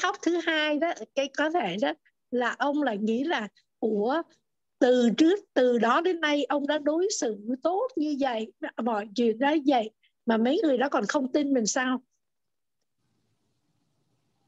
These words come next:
Ha, phải không? Thì là, là nó đều có những cái, cái, cái lý do mà có thể là,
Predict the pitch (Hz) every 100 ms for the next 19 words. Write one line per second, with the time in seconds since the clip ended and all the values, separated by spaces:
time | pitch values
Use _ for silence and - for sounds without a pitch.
0 | - 311 349 302 _ _ _ - 202 254
1 | 302 254 - _ - 254 254 254 240 233
2 | - 262 254 285 254 233 240 302 277 330
3 | 311 262 240 240 254 339 320 254 311 330
4 | - 320 - 277 302 330 302 262 254 247
5 | 220 202 202 - - 285 180 220 202